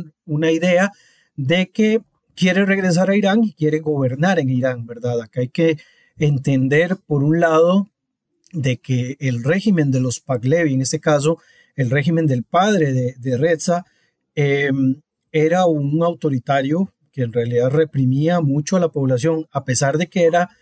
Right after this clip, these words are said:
un autoritario que tenía muy buenas relaciones con Occidente. Lo cierto del caso es que era autoritario al fin de cuentas y entendemos de que en su momento sufrió lo, un golpe de estado porque ya había un desgaste entre la población. Entonces,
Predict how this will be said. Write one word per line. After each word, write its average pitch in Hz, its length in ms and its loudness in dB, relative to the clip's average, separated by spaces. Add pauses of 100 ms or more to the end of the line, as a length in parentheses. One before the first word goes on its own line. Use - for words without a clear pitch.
(180)
un 151 200 -2
autoritario 180 640 0
que 147 80 0
tenía 131 200 0
muy 170 180 2
buenas 165 340 0
relaciones 175 440 -4
con 185 140 -2
Occidente. 196 540 0
Lo 208 100 2
cierto 147 380 -2
del 165 140 0
caso 135 280 -2
es 165 100 -2
que 147 160 0
era 175 240 0
autoritario 147 840 0 (340)
al 151 140 0
fin 151 140 0
de 165 140 -4
cuentas 151 480 -2
y 156 260 0
entendemos 131 600 0
de 139 120 -4
que 147 100 -6
en 135 40 0
su 143 120 -4
momento 156 560 0 (340)
sufrió 175 880 0
lo, 139 520 0
un 160 160 -2
golpe 160 260 2
de 185 80 2
estado 175 440 0
porque 170 380 -2
ya 147 240 0
había 147 380 0
un 160 120 0
desgaste 147 760 -2 (400)
entre 165 380 0
la 151 100 2
población. 120 680 -4
Entonces, 147 520 -2